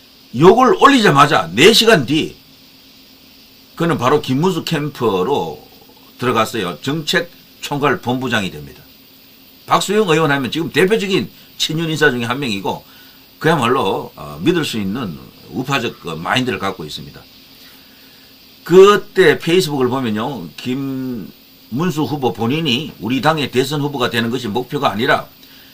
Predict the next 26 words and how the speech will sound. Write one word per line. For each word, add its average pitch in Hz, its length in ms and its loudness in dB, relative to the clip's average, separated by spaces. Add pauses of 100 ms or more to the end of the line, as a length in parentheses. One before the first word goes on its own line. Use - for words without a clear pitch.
(120)
대한민국을 147 640 0
지키는 170 380 -2
것이 131 200 -2
목표라는 127 400 -4
점을 120 220 -4
분명히 123 400 -2
했다. 104 320 -6 (500)
"김문수 170 360 0
후보를 151 340 0
반드시 127 400 -4
경선 147 420 -2
일 156 160 -2
위로 147 180 0
만들겠다"라고 110 1120 -4
합류 147 320 -4
이유를 113 280 -2
밝히고 113 320 -4
있습니다. 78 400 -12 (920)
어, 95 240 -6
"이재명을 156 1080 0
막아야 139 360 2
한다"라는 101 800 -2
분들과 107 480 -4
대연정을 147 680 0
해야 107 140 2
된다. 90 320 -8